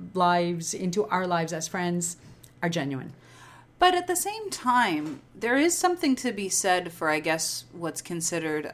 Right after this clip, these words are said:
Speaker 2: a more masculine trait, in that you don't necessarily,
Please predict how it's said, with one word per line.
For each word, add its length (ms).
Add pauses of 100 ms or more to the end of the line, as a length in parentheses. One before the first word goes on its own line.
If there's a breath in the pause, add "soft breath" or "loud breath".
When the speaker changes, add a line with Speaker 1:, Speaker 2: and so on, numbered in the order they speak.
(140)
Speaker 2:
a 100
more 240
masculine 720
trait, 440 (520 loud breath)
in 240
that 500
you 220
don't 680 (640)
necessarily, 1400